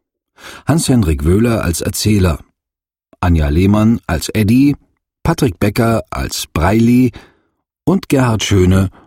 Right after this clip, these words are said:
als er selbst. Komponisten- und Instrumentenauswahl von Frank Petersen, gespielt vom Ensemble Resonantia unter der Leitung von Frank Petersen.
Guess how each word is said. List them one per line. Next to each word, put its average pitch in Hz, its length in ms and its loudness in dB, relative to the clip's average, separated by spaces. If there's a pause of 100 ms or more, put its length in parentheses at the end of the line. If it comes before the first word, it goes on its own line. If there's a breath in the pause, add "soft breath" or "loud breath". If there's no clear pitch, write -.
(420 soft breath)
als 82 220 -4
er 82 120 -2
selbst. 92 500 -6 (1120)
Komponisten- 151 840 0
und 90 220 -2
Instrumentenauswahl 117 1160 -2
von 110 180 -2
Frank 107 320 -4
Petersen, 87 540 0 (420 loud breath)
gespielt 170 440 -4
vom 82 220 -2
Ensemble 117 640 -2
Resonantia 98 800 0
unter 80 300 -6
der 78 100 -2
Leitung 87 480 -2
von 90 240 -2
Frank 110 320 -4
Petersen. - 520 -8